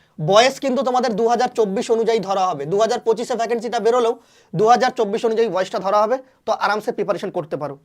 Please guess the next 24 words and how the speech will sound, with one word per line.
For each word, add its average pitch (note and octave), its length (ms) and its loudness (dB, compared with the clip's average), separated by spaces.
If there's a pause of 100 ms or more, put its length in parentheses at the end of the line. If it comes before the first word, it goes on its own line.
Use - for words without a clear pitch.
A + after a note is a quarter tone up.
(140)
পিএসসি A3+ 380 0
সেই A3 160 0
জন্য A3+ 200 0
ইন্ডিকেটিভ G3+ 500 -2
যে G3+ 80 -2
নোটিফিকেশন G3 520 -4 (240)
সেটা F#3 200 -6
দিয়ে F3 160 -2
রেখেছে, D#3+ 300 -6 (520)
ঠিক A3+ 120 -2
আছে? B3 200 2 (440)
ওবিসিরা C4 420 4
তিন A#3+ 240 -2
বছরের B3 340 0
ছাড় A3+ 260 -4
পাচ্ছ, A#3 260 -2 (380)
তার A3 160 0
মানে A#3+ 200 0
এখান A#3+ 220 0
থেকে A#3 140 -2
ওবিসিরা A3+ 360 4
পাবে G#3 220 0
বিয়াল্লিশ G3+ 460 0
বছর, A3+ 280 -2